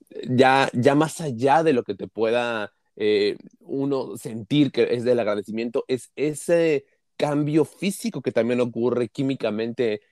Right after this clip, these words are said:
en el cerebro y en todo nuestro cuerpo a la hora de levantar esa, em, estado emocional para que estemos, como dices, despejados y podamos tomar,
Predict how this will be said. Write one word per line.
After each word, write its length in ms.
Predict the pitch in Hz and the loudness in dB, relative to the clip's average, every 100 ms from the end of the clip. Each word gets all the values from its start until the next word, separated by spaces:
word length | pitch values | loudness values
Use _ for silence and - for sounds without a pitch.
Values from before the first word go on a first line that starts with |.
| _ | _
en 120 | 107 | -6
el 100 | 104 | -6
cerebro 600 | - 101 104 127 131 123 | -4 -2 4 4 6 4
y 120 | 113 | 4
en 120 | 104 98 | 0 0
todo 300 | 120 131 123 | 2 2 0
nuestro 300 | 110 - 101 | -4 -10 -8
cuerpo 460 | 113 123 123 131 - | 0 0 0 -6 -6
a 100 | 107 | -6
la 200 | 104 107 | -2 0
hora 220 | 123 135 | 0 0
de 100 | 127 | -2
levantar 640 | 101 98 98 98 - 120 123 | -2 -6 -8 -14 -8 -4 -4
esa, 680 | - 113 - 117 107 98 92 _ _ _ | -6 -10 -10 -8 -8 -10 -12 _ _ _
em, 420 | - 104 98 85 - - - | -8 -6 -6 -8 -12 -14 -10
estado 600 | 117 - 120 120 120 117 | -10 -2 4 6 6 2
emocional 680 | 113 104 95 107 104 110 143 | -4 -8 -8 -8 -6 -6 -6
para 180 | - 95 | -10 -12
que 100 | - | -16
estemos, 320 | - 113 143 | -6 -4 -4
como 200 | - 101 | -6 -8
dices, 220 | 107 139 | -6 -6
despejados 640 | 110 - - - 104 120 151 | -6 -8 -12 -6 -4 -4 -6
y 40 | |
podamos 400 | 113 95 98 120 | -8 -6 -6 -6
tomar, 380 | - 92 98 - | -10 -6 -6 -6